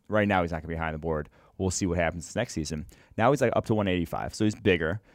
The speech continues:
He's added on some muscle. And he's made some plays, some off zone. Uh, one was a dropped interception that were a lot, just showed me a lot more than what I saw from him last year in terms of just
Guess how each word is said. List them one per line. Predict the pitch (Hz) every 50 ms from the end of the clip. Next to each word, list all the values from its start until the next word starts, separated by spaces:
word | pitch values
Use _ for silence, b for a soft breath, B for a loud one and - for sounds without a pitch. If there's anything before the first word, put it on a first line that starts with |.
| b
He's | b 113 98 98
added | 98 92 92 90
on | 95 95
some | 95 - 95 92
muscle. | 90 85 82 - 87 78 76 - b b b b b -
And | 104 110
he's | 127 131 -
made | - 139 131
some | - 120 101
plays, | - - 104 95 98 101 98
some | - 101 92 -
off | - 76 92 92 87 -
zone. | 90 87 90 87 87 85 80 73 69 71 85 b b b b b b b
Uh, | - 85 82 80
one | 78 92 92 104 104 107 104
was | 95 90
a | 95
dropped | 82 95 98 85 85 85 -
interception | 98 87 82 - - 87 85 82 - - 92 85
that | 82 82 80 78 78 - -
were | - 92 92 98 95
a | 90
lot, | 87 87 95 98 101 98 98 - _ _ - 107 98 110
just | 117 123 117 -
showed | - 131 120 117 113
me | 113
a | 107 98
lot | 90 95 95 92 92
more | 87 90 87 90 92 98
than | 95 101 95
what | 87 90 85
I | 80 78
saw | - - - - 85 85 85 85 85 85 b b b b
from | - 95 95 92
him | 90 85 82
last | 82 85 85 85 82 85 - -
year | 90 85 82
in | 82
terms | - 87 82 80 85
of | 85 80
just | 78 - 90 82 78 - - -